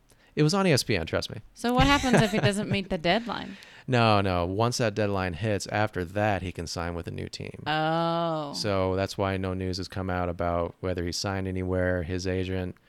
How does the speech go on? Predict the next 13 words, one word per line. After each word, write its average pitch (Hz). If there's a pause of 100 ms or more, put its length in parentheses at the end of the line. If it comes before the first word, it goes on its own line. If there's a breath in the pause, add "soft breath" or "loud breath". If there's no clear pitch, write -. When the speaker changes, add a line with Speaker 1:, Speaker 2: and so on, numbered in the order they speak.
(220 soft breath)
Speaker 2:
Oh, 175
it 151
must 180
be 202
two 175
P 151
M 135
because 156
right 147
now 156
it's 151
one 156
seventeen 156